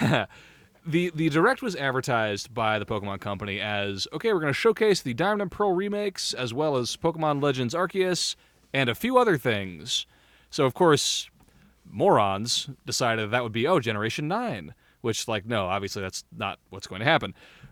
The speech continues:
What, what they meant by other things was updates for Pokemon Unite, updates for Pokemon, what's it called? Pokemon Puzzle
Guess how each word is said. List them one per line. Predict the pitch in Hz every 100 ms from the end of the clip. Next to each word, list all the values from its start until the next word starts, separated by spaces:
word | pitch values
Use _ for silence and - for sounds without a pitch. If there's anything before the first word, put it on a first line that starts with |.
| -
What, | 139 165 170
what | 185 165
they | 170
meant | 165 262 202
by | 143 151
other | 143 151 139
things | - 123 104 98 101 101
was | 113 110 107 107 -
updates | 120 120 110 -
for | 120
Pokemon | - 95 110 127 147
Unite, | 190 233 143 101 - _ -
updates | 127 - 135 127 -
for | 139 - 127 123 123 120 - -
Pokemon, | 160 156 156
what's | 151 -
it |
called? | 185 185 170
Pokemon | 190 185 180 160
Puzzle | - 214 170 151 127